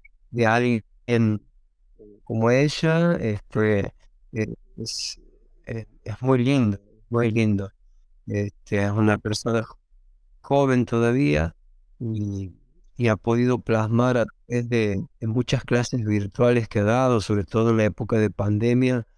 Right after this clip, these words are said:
este, lo maravilloso de lo que es el wushu,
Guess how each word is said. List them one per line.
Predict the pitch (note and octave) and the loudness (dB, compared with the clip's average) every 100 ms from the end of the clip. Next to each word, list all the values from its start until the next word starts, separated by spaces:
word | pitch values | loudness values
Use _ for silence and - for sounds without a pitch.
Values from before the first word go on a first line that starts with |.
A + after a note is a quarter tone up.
| _ _ _ _ _ | _ _ _ _ _
este, | A2+ G2+ G#2 - A2+ - | -2 0 -2 -2 -2 0
lo | A#2 A2+ | 2 2
maravilloso | G#2+ G#2+ G#2+ A2+ A2+ B2+ - B2 | 4 2 2 0 0 -2 -2 -4
de | A#2 | -4
lo | G#2 G2 | -4 -4
que | - | -2
es | G#2 | 0
el | A2 | 0
wushu, | G2 G2+ - - | 0 -2 -6 -10